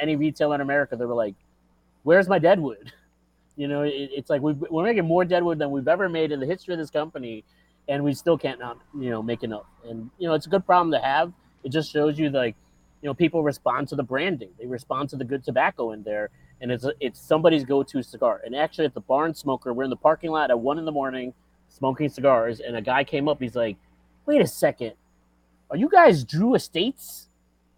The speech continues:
And we're like, "Yeah, we're Drew Estate." And he's like, "No way. Drew Estate is my favorite cigar." I'm like, "Wait, really?" So he's like, "Let me run in my car." So he runs to his car, comes back with a little Herfador, you know, ten count.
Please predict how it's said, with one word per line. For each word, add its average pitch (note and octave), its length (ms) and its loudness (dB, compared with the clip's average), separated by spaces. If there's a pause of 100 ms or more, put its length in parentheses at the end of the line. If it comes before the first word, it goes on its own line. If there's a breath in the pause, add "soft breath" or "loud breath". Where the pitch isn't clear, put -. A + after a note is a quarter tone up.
(120)
And C3+ 180 -4
we're D3+ 120 -2
like, D3 280 0
"Yeah, C4 120 4
we're A3 120 2
Drew E3+ 160 -2
Estate." C#3+ 440 -4 (600)
And F#3 80 -6
he's G#3 160 0
like, A3 120 4
"No F4 240 10
way. F#4 340 8 (240)
Drew D4+ 160 2
Estate F#3+ 420 0
is G3 140 -4
my G#3+ 140 -2
favorite F3+ 420 -2
cigar." C4 380 4
I'm C3+ 100 -2
like, C#3 120 -4
"Wait, E3 440 -10
really?" F3+ 400 0 (460)
So E3 140 4
he's F3 120 -2
like, F3+ 100 -12
"Let A#3+ 100 -4
me D#4 80 4
run B3+ 120 4
in A#3 60 -4
my G3+ 100 0
car." D#3 380 0 (460)
So C#3 120 -10
he D3 40 -6
runs G#3 200 -4
to B3+ 60 -2
his G#3+ 140 -2
car, C#3 520 0 (340)
comes G3 260 -6
back G3 200 0
with G3 100 -4
a F#3 40 0
little F3+ 160 2
Herfador, A#2+ 720 -4
you E3+ 80 -10
know, A#2 120 -8
ten B2+ 220 -10
count. B2 340 -10